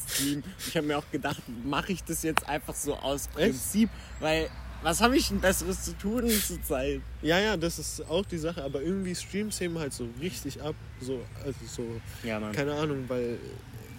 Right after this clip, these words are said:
Speaker 2: also ich weiß halt nicht, weil YouTube vielleicht halt grad auch so in der Tiefphase war, so als Corona
Speaker 1: Ja.
Speaker 2: angefangen hat.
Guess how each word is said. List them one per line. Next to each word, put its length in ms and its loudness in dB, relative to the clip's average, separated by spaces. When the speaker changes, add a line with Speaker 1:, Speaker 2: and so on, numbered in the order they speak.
Speaker 2:
also 440 2
ich 180 -4
weiß 300 2
halt 160 -4
nicht, 360 -8
weil 120 0
YouTube 440 -4
vielleicht 340 -4
halt 140 -2
grad 200 -2
auch 100 0
so 140 -2
in 100 -2
der 140 -4
Tiefphase 560 -4
war, 300 -2
so 200 -2
als 300 -4
Corona 240 0
Speaker 1:
Ja. 60 -4
Speaker 2:
angefangen 380 -4
hat. 60 -6